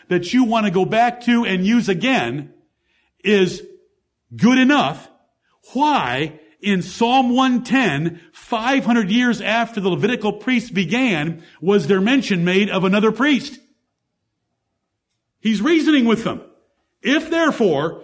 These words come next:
you think the Levitical priesthood is perfect, why is there Psalm one ten and verse four in the Bible?"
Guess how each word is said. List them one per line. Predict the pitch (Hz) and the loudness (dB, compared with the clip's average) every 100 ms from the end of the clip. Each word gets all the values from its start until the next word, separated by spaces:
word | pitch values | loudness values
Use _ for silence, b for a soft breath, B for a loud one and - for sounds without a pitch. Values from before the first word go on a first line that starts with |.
| B 135 | B -2
you | 254 | 0
think | 302 294 277 | 2 0 0
the | 247 | 0
Levitical | 196 285 277 226 | 0 -2 0 -2
priesthood | - 247 214 233 | -2 -4 -2 -2
is | 175 | -2
perfect, | - 311 302 220 - - - | -4 -4 -2 -6 -8 -12 -4
why | 302 370 | 0 2
is | 330 - | 2 2
there | 294 | -2
Psalm | - 277 285 269 | -2 -2 0 0
one | 285 269 | 0 0
ten | - 277 294 - B | -2 -2 -2 -4 B
and | 214 190 | -2 0
verse | 254 247 | 0 -2
four | - 254 240 | -2 0 2
in | 220 | 2
the | |
Bible?" | 226 214 180 101 | 2 2 0 -4